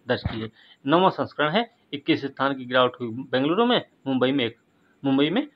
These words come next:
उनतीस, ठीक है। क्यूएस क्वाक्वेली साइमंड्स द्वारा, किसके द्वारा जारी होता है? यह क्यूएस क्वाक्वेली साइमंड्स के द्वारा जारी की जाती है। लंदन ने लगातार, लंदन ने लगातार तीसरे संस्करण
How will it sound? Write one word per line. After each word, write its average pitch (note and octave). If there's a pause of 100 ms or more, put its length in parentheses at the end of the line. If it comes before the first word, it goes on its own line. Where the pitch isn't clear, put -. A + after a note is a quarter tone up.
(120)
उनतीस, - (320)
ठीक D3
है। A#3 (500)
क्यूएस G#3+
क्वाक्वेली F3+ (380)
साइमंड्स F3
द्वारा, B2+ (380)
किसके E3+
द्वारा F3
जारी E3
होता D3+
है? A3+ (240)
यह F#3+ (220)
क्यूएस E3 (160)
क्वाक्वेली C#3 (340)
साइमंड्स C3
के C#3+
द्वारा C#3+
जारी D#3+
की D#3+
जाती E3+
है। C4 (320)
लंदन D#3
ने G3
लगातार, C3+ (460)
लंदन C3+
ने C#3+ (340)
लगातार D3+ (100)
तीसरे D#3+
संस्करण C3